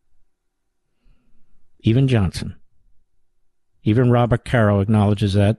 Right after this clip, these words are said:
his greatest biographer. The things he would say,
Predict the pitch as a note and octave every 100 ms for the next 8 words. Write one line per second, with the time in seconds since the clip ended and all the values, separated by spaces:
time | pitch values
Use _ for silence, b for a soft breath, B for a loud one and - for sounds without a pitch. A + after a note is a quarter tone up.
0 | - A#2+ G#2 B2+ A2+ G2+ - A#2 G#2 F2+
1 | D2+ D2 - - - _ _ _ _ _
2 | _ _ _ _ _ _ _ _ _ _
3 | _ _ _ _ _ _ - A2 - C3+
4 | A#2 C3+ A2 A2 - B2+ G#2 D#2